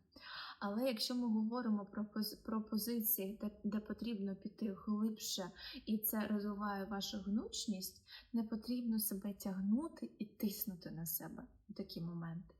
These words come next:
Відчувайте своє тіло. Е, тут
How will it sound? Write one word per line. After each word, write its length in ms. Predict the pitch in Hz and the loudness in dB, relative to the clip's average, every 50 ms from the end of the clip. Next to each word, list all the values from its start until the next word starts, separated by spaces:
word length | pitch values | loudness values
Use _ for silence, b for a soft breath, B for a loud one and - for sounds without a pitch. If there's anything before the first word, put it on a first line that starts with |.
| - B B B B B B B | -20 B B B B B B B
Відчувайте 800 | - 202 233 226 - - - 247 220 208 208 202 196 180 170 - | 2 2 2 2 0 -2 0 0 0 2 0 0 0 -2 -4 -4
своє 400 | 170 - - 185 180 175 170 165 | -4 -4 -4 -4 -6 -6 -6 -6
тіло. 440 | 165 165 - - - - - - - - - - B B B B B B B B B - | -6 -6 -6 -6 -6 -6 -8 -10 -10 -12 -14 -18 B B B B B B B B B -6
Е, 360 | - 185 180 180 180 180 - 240 - - | -4 -2 -2 -2 -2 -4 -4 -6 -6 -2
тут 200 | - 285 330 | -2 0 0